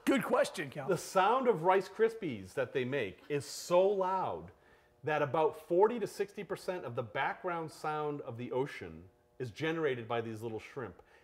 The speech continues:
Speaker 2: And sonar operators have to cancel it out to actually hear what the hell's going on down there. Now, I've got recordings of pistol shrimp. We were talking about using microphones underwater. That's why I was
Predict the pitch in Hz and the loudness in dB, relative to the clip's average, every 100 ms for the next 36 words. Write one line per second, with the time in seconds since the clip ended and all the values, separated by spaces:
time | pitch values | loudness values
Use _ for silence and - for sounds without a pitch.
0 | _ 151 147 143 - - - - 180 214 | _ -4 -4 -6 -14 -20 -20 -2 0 2
1 | 175 143 143 131 127 - 156 165 - - | 2 0 0 -2 -2 -6 -4 -4 -4 -6
2 | 156 143 - - - 156 151 151 135 123 | -6 -6 -12 -20 -10 -8 -6 -4 0 0
3 | 123 95 - - 127 131 - 120 104 127 | 0 -4 -12 -12 -10 -12 -10 -10 -6 -6
4 | 110 104 104 104 107 101 101 101 90 85 | -6 -6 -6 -6 -6 -8 -8 -8 -10 -12
5 | 71 - - - - - - 139 165 226 | -16 -20 -20 -20 -20 -20 -2 4 6 6
6 | 214 185 156 - 180 175 165 160 170 160 | 2 2 -2 2 4 4 0 -2 -2 -4
7 | 165 - 151 151 147 160 151 151 131 131 | -6 -4 -4 -2 -2 0 -2 -2 -2 0
8 | 123 131 123 123 127 131 120 127 113 113 | 0 -2 -4 -2 0 -2 -4 -6 -6 -4
9 | 113 123 120 104 113 117 120 120 120 104 | 2 2 2 2 0 0 0 0 0 -2
10 | 101 - 117 110 | -4 -8 -8 -8